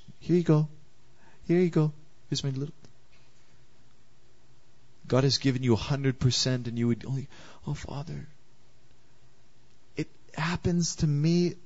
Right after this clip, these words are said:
all the time. It just, it's supernat-, I don't know why. I'm always scared to give, and then a number pops into my head, and I'm like, "Father, are you sure about that? I don't think I give that." And then it's just, as soon as I start to question myself, I say, "That's it.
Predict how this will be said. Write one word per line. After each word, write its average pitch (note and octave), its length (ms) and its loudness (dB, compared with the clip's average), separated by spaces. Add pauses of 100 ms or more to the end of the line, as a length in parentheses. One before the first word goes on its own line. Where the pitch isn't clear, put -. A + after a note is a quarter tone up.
(160)
all E3 240 -6
the E3 120 0
time. D#3+ 640 -4
It A2+ 140 -2
just, C3+ 280 -2
it's - 220 0
supernat-, C3+ 380 0
I - 60 -4
don't C#3 100 -2
know C#3 80 2
why. B2 640 2 (320)
I'm G#2+ 160 0
always B2+ 240 4
scared A2+ 360 4
to C3 80 0
give, G2+ 420 0 (260)
and G#2+ 80 -4
then G#2+ 120 2
a - 20 0
number A2+ 220 4
pops B2+ 320 2
into C3 100 -2
my B2+ 140 2
head, G#2 300 4
and G2+ 120 -4
I'm G2 80 -2
like, G2 140 -2
"Father, A2+ 320 0
are - 20 2
you B2 120 0
sure G#2+ 200 -2
about G#2+ 280 -4
that? B2 220 -4
I - 40 -2
don't C3+ 100 -2
think C3+ 140 2
I - 20 4
give A2 240 4
that." G#2 260 4 (1600)
And A#2+ 120 4
then A#2+ 120 4
it's G#2+ 80 0
just, B2+ 240 4
as C#3 120 6
soon C#3 160 6
as C#3+ 140 4
I C#3 60 8
start C3+ 240 6
to C3 60 4
question C3 360 4
myself, D#3 540 2
I A2 80 2
say, G#2+ 220 2
"That's A2+ 280 2
it. D#3+ 180 2